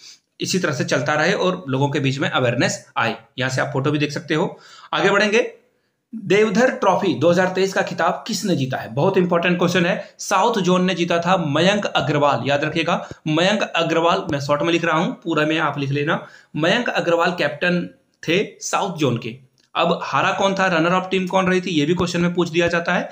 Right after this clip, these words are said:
तो रनर अप team जो रही थी वो East John रही थी, याद रखिएगा, East John जो थी यहाँ पे, sorry, सॉरी, sorry, sorry, sorry, ये East नहीं, West John होगा इसका सही जवाब।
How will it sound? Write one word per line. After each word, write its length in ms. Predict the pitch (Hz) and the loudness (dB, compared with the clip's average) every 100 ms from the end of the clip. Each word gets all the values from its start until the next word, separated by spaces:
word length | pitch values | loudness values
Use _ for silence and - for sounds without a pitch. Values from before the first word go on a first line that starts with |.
| - - | -14 -6
तो 80 | 190 | 0
रनर 260 | 185 202 233 | 2 2 2
अप 300 | - 185 - 190 | 2 -2 -2 -2
team 180 | 185 | 0
जो 120 | 175 170 | 2 2
रही 160 | 160 | 0
थी 120 | 156 190 | -2 -2
वो 240 | 208 - 214 | -4 -4 -4
East 320 | 233 - 196 | -2 -2 -2
John 240 | 180 160 | 0 0
रही 180 | 147 131 | 0 -2
थी, 240 | 131 110 - 143 | -2 -8 -8 -2
याद 160 | 147 | -2
रखिएगा, 440 | 156 160 165 202 - - - - | -2 -4 -2 -4 -6 -14 -16 -6
East 260 | 233 226 180 | -4 -4 -2
John 240 | 180 175 | 2 2
जो 140 | 165 160 | 0 -4
थी 140 | 190 | -4
यहाँ 240 | 170 135 139 | -2 -2 -2
पे, 100 | 202 - - - | -4 -6 -16 0
sorry, 220 | 196 143 117 - | 2 2 -2 -14
सॉरी, 300 | _ - 135 | _ -4 -2
sorry, 280 | 135 143 127 | 0 -2 -2
sorry, 220 | 135 127 | -4 -6
sorry, 240 | 127 139 175 - - - | -4 -6 -6 -12 -20 -4
ये 60 | 180 | -2
East 220 | 220 175 | 0 0
नहीं, 160 | 202 220 | 0 -2
West 300 | 156 185 190 | 0 -2 0
John 140 | 180 151 | 2 2
होगा 240 | 139 180 196 | 2 0 -2
इसका 200 | - 139 | -4 -2
सही 160 | 143 | 0
जवाब। 280 | 139 185 | 0 0